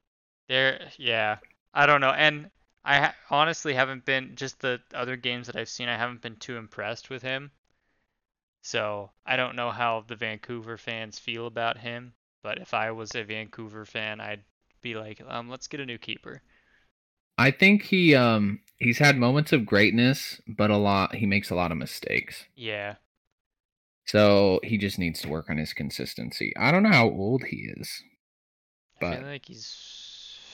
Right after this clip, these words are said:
Speaker 1: fairly
Speaker 2: um, that actually reminds me, I forgot to mention this in the news section. Uh, voting for goal of the year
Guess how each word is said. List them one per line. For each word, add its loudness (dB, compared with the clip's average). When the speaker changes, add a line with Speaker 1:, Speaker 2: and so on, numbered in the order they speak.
Speaker 1:
fairly -8
Speaker 2:
um, 2
that 6
actually 8
reminds 2
me, -2
I 2
forgot 2
to -2
mention 2
this 0
in 4
the 2
news 2
section. 0
Uh, 8
voting 6
for 6
goal 4
of 0
the 4
year 0